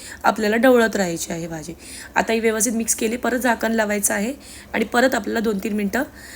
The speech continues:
वाफ काढून घ्यायची आहे. असं मी दोन तीन वेळा केलेलं आहे. आता हे मिक्स करून घ्यायचे आहे. तर आता ही बघा तयार आहे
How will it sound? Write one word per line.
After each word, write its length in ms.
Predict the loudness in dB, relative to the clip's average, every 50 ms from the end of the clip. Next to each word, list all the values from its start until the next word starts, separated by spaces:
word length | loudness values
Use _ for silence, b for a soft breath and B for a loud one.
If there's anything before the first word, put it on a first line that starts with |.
| B B B 4
वाफ 240 | 6 6 6 4
काढून 280 | 2 0 2 2 2 0
घ्यायची 300 | 0 -2 -2 -2 -4 -6
आहे. 140 | -6 -8 -8 -4
असं 180 | -2 -2 0 0
मी 100 | 0 2
दोन 200 | 2 2 2 2
तीन 160 | 0 0 -2
वेळा 160 | 0 -2 -2
केलेलं 360 | -2 0 0 0 0 0 0 -2
आहे. 540 | -2 -4 -6 -8 -8 -12 B B B B B B B B B B B
आता 180 | -4 -2 0 2
हे 80 | 2
मिक्स 280 | 2 2 2 2 2 0
करून 240 | 2 2 0 0 2
घ्यायचे 300 | 2 2 2 2 0 -2
आहे. 140 | -4 -4 -8 -12 B B B B B B B B -4
तर 120 | -2 0 0
आता 160 | 0 0 0
ही 160 | 0 0 0
बघा 260 | 0 0 0 0 -2 -4 -4 -4 0
तयार 240 | 0 2 2 2 2
आहे 240 | 2 2 0 -2 -2